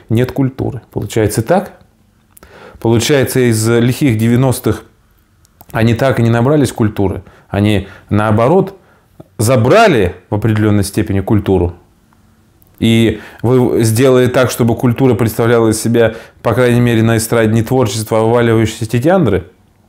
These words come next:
э, где девки поют в, в трусах просто на сцене. В трусах можно было уже петь на сцене, вот до операции. Сейчас как-то ситуация меняется, хоть таких концертов нет, не показывают такие клипы. Так вот, друзья,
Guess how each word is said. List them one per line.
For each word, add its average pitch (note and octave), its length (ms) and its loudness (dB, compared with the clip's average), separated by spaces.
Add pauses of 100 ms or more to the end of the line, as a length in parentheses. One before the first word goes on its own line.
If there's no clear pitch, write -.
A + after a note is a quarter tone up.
(1700)
э, G2+ 220 0
где G2+ 240 2
девки A#2 300 0
поют G#2 340 -2
в, G2+ 1040 -2
в - 120 -14
трусах C#3 420 0
просто - 260 -8
на G2+ 80 -2
сцене. G2 360 -8
В - 60 -20
трусах A3+ 480 0 (420)
можно G#2+ 300 -2
было G2+ 200 0
уже F#2+ 160 0
петь F#2+ 240 -2
на F#2+ 80 0
сцене, F2+ 340 -4
вот F#2+ 140 -2
до A2 140 0
операции. G#2 480 -2
Сейчас D#3+ 320 -2 (260)
как-то C#3 300 -2
ситуация C#3 480 0
меняется, B2+ 380 0
хоть G#2 120 -2
таких G#2+ 200 -2
концертов A#2 500 -2
нет, F#2 140 -2
не G2+ 100 0
показывают G2+ 440 -2
такие G2+ 220 -2
клипы. G2 340 -4 (1800)
Так C3 200 2
вот, D#3+ 160 4
друзья, C#3 500 2